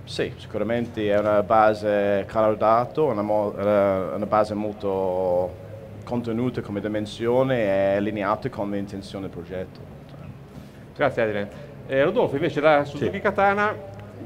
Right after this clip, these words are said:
Speaker 2: eh, come dicevamo, presentata a Colonia, un nome storico importante,
Speaker 3: Certo.
Speaker 2: un, uno stile che si rifà a quel modello, ma reinterpretato. Qual è stato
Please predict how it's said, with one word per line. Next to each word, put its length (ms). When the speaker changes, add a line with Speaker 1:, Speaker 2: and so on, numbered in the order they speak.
Speaker 2:
eh, 100
come 180
dicevamo, 400
presentata 640
a 40
Colonia, 720
un 160
nome 480
storico 420
importante, 720
Speaker 3:
Certo. 200
Speaker 2:
un, 140
uno 320
stile 240
che 100
si 140
rifà 220
a 40
quel 140
modello, 400
ma 120
reinterpretato. 760
Qual 140
è 80
stato 240